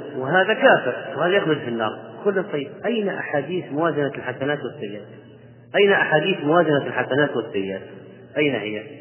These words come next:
المعتزلة، أين أحاديث الشفاعة؟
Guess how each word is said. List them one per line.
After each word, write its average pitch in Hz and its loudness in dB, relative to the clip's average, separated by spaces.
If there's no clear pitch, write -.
المعتزلة، 214 4
أين 262 8
أحاديث 220 6
الشفاعة؟ 202 4